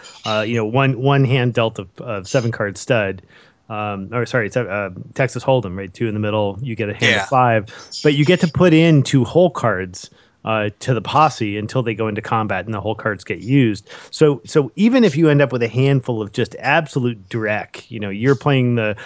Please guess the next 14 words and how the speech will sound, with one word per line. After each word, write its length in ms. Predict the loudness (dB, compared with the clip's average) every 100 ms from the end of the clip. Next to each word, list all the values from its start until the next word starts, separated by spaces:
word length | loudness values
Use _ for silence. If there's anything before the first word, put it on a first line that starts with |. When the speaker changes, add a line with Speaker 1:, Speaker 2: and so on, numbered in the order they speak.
| -10
Speaker 1:
the 80 | -6
boss 360 | 2 4 4 0
that's 180 | -8 -6
a 40 |
lawman 720 | -2 2 4 2 0 -2 -4
and 100 | -4
you've 80 | -4
got 140 | -2 0
nothing 260 | 0 2 0
but 100 | 2
outlaws 460 | 0 -2 -4 -4
in 100 | -4
your 100 | -6
hand, 560 | -2 2 4 2 0 -2